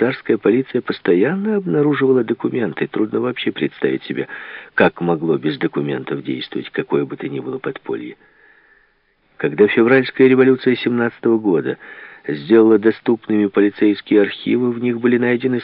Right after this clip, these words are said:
сотни секретных партийных документов, включая письма, написанные лично Лениным. А ведь большевики-подпольщики тех времён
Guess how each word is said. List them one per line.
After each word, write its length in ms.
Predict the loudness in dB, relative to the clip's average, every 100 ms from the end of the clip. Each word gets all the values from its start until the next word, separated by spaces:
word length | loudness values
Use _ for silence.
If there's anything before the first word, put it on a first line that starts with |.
| 0
сотни 460 | 2 2 0 -4 -4
секретных 800 | -2 -2 2 4 4 0 -4 -2
партийных 680 | -4 -2 -4 -2 -2 -2
документов, 680 | -4 -2 -2 0 -4 -2 -4
включая 600 | -2 0 0 2 2 0 _
письма, 380 | -6 -6 -2 0
написанные 580 | 0 -2 -8 -6 -2 0
лично 380 | -2 -4 -2
Лениным. 540 | -2 -2 -4 -6 -8 -12 -16 -20 -20 -18 -4
А 100 | 2
ведь 220 | 2 4
большевики-подпольщики 1200 | 4 4 2 0 0 -4 -4 -2 -2 -2 -8 -6
тех 260 | -4 -4
времён 400 | -4 -2 -2 -4